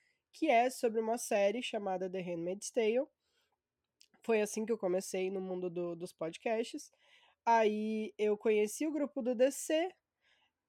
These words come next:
O grupo do D C é uma grande comunidade, inclusive vocês podem procurar lá no Twitter, a gente sempre bota lá o link do, do, do grupo pro pessoal entrar.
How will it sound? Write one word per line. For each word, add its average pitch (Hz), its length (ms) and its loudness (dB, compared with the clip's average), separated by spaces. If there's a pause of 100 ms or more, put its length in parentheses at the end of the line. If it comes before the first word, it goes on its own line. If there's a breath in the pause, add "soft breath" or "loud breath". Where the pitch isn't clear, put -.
(300)
O 233 120 0
grupo 247 260 2
do 262 100 2
D 254 140 4
C 254 140 0
é 254 60 6
uma 240 140 4
grande 233 300 4
comunidade, 240 640 2
inclusive 214 440 0
vocês 220 260 -2
podem 214 300 0
procurar 208 400 -2
lá 196 160 0
no 202 100 -8
Twitter, 202 460 -4
a 196 80 -2
gente 196 200 -8
sempre 214 280 -6
bota 202 280 -4
lá 185 140 0
o 190 40 2
link 190 340 -6
do, 180 400 -4
do, 175 280 -6
do 175 120 -8
grupo 175 260 -10
pro - 160 -16
pessoal 185 340 -2
entrar. 226 360 -6